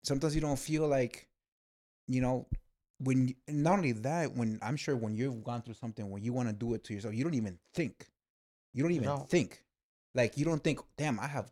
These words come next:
Speaker 1: kids. I have this responsibilities." Like, nah, you're in a state of pain. You're in a state of, yeah, so it's really hard to really determine how we can reach to someone or how, you know, uh, we can talk to someone or,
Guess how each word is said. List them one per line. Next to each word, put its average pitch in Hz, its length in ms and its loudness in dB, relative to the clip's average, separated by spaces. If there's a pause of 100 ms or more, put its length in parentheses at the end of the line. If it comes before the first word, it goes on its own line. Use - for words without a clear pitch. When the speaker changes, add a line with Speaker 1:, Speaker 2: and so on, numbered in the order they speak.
(120)
Speaker 1:
kids. 156 400 -2
I - 120 -8
have 127 380 -2
this 110 220 -4
responsibilities." 113 1080 0
Like, 92 140 -16
nah, 107 360 -2 (420)
you're 127 200 2
in 156 100 2
a 113 40 2
state - 240 -4
of - 60 -10 (100)
pain. 110 420 -2 (320)
You're 139 120 0
in 156 60 0
a 135 40 0
state 127 180 -2
of, 117 180 0
yeah, 127 280 0
so 123 160 -4
it's 123 160 -4
really 135 240 0
hard 131 480 2
to 113 100 -8
really 113 360 -2 (960)
determine 117 480 2
how 113 380 2 (440)
we 120 140 2
can 101 140 -2
reach 120 240 2
to 117 60 -4
someone 95 380 -4
or 92 80 -8
how, 107 500 0 (540)
you 110 140 -4
know, 95 360 -6
uh, 95 260 -4 (180)
we 107 340 -2
can 101 300 -4
talk 127 280 0
to 123 80 -4
someone 101 380 -4
or, 98 560 -6